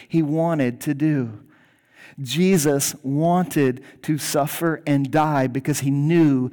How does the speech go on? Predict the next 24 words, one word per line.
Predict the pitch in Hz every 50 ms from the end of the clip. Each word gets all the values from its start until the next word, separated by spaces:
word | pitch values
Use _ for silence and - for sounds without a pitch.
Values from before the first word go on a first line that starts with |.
| - - -
that | - 160 151 135
was | 160 147 135 113 120
required | 139 131 135 - - - 156 156 156 147 139 131 123 117 123 117 - - - _
to | - - 135
set | - - - 170 151 151 156
people | 151 160 156 - 143 131
like | 127 123 120 - -
you | 135 143 147 147 139
and | - 139 135 117
I | 123 123 123 120 120 120 117 _ _ _ _ _ _ _
free. | - - - - - 180 175 151 123 104 95 95 90 92 101 - _ _ _ _ _ _ _ _ _ _ _ _ _ _ _ _ _ _ _ _ _ - _ _ _ -
He | - 151 147 147
came | 139 - - 107 - - 175 180 175 160 139 123 120 120
volitional. | 117 117 - 143 139 135 143 156 170 180 175 - - 180 165 139 123 117 113 135
A, | 139 123 - - - -
a | 147
volitional | 135 135 147 143 147 175 190 190 - 202 190 175 156
implication | 135 156 151 - 143 127 - - - 147 143 135 - - 127 120
is, | 120 117 117 - - - - - - - _ -
is | 123 127 117 - - - _ _
hidden | - - - 175 175 143 135 123
in | 123 123 120 123
that | 127 127 - 120
word, | 123 135 131 127 123 120 117 110 113